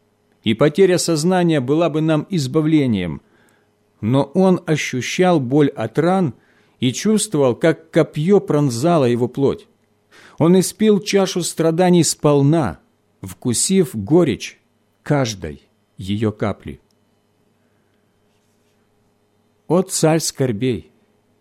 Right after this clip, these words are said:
«О князь мучений! Как мне оплакивать тебя, когда своей невинной смертью ты спас меня от адского огня?»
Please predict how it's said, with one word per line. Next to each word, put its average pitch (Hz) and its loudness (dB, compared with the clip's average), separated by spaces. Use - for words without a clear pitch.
«О 123 0
князь 170 2
мучений! 151 -2
Как 220 0
мне 127 4
оплакивать 135 -4
тебя, 104 -6
когда 147 2
своей 156 2
невинной 147 4
смертью 170 0
ты 117 -2
спас 185 -2
меня 95 -4
от 117 -6
адского 117 -2
огня?» 85 -8